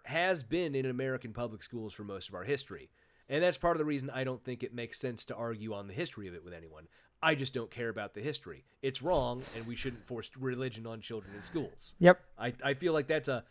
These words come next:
Speaker 1: a much more cohesive, uh, way to think about it than
Speaker 2: Mm-hmm.
Speaker 1: whatever anyone else is doing. Uh, anyways, so this case, Engel v. Vitale, uh, the nineteen fifty-one, uh, New York School Board,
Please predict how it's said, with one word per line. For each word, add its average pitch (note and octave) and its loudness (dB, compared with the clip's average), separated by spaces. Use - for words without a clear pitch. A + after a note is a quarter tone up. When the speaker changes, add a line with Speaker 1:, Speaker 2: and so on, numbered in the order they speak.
Speaker 1:
a D#3 0
much D#3+ -2
more D#3 2
cohesive, C3 -4
uh, G#2+ -6
way A2+ -4
to G#2+ -10
think B2+ -8
about F#2 -8
it F2 -14
than E3+ -2
Speaker 2:
Mm-hmm. F3+ 2
Speaker 1:
whatever F#2 -10
anyone F2 -16
else G2 -12
is - -20
doing. C#2+ -20
Uh, C#3+ 0
anyways, G3+ 8
so F3 2
this A3+ 4
case, C#3+ -2
Engel C#3+ -4
v. C3 -2
Vitale, G2+ -8
uh, A2+ -6
the C#3+ -6
nineteen G#3+ 2
fifty-one, C3 -4
uh, A2+ -6
New D3 0
York E3 4
School D3 0
Board, G#2 -4